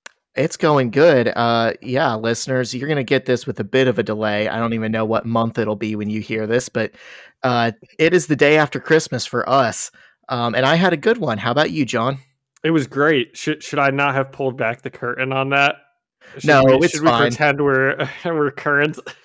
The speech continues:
Speaker 2: <laughs>
Speaker 1: We're
Speaker 2: Uh,
Speaker 1: real people living in your past.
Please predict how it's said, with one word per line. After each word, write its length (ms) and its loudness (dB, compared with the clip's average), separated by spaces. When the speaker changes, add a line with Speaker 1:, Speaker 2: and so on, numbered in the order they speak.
Speaker 2:
<laughs> 1160 -18
Speaker 1:
We're 280 4
Speaker 2:
Uh, 340 4
Speaker 1:
real 400 2
people 540 0
living 300 0
in 180 0
your 260 0
past. 640 -10